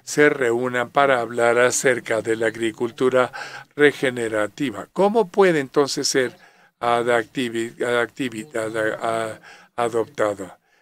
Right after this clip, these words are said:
Tanto desde el punto de vista socioeconómico como de otros aspectos. Digamos, que tengamos suficiente alimento y una tecnología baja.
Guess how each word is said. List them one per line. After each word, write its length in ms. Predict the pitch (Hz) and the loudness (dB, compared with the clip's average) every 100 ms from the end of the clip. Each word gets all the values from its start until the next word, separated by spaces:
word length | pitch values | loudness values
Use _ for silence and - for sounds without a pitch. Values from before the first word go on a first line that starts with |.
| _ | _
Tanto 380 | - 156 143 139 | 2 2 4 2
desde 320 | 123 123 101 | 2 -2 0
el 100 | 120 | -2
punto 340 | 113 147 139 143 | -2 -4 2 2
de 100 | 120 | 2
vista 340 | 127 - 127 | -2 0 0
socioeconómico 1080 | - 127 - 117 120 127 156 160 - 156 165 - - | 0 -4 -2 -4 -2 -2 -4 -4 0 0 0 -12 -20
como 300 | - 127 123 | -8 -4 -2
de 140 | 123 127 | 0 0
otros 320 | 123 127 110 | 0 -2 -4
aspectos. 560 | - 113 107 104 101 - - - _ | -2 -4 -2 -8 -10 -16 -20 -20 _
Digamos, 380 | 143 147 135 120 | 2 2 2 0
que 140 | 147 | 0
tengamos 360 | 139 143 151 139 | 2 0 0 -2
suficiente 600 | 135 127 120 170 170 165 | -6 -6 -2 0 2 2
alimento 580 | 147 135 135 139 147 151 | 2 0 0 0 2 0
y 140 | 139 | 2
una 180 | 143 147 | 0 0
tecnología 800 | 143 131 123 110 107 - 143 120 | 0 -2 -2 -2 -4 -4 -2 0
baja. 520 | 120 117 104 101 90 | 0 0 -2 -8 -10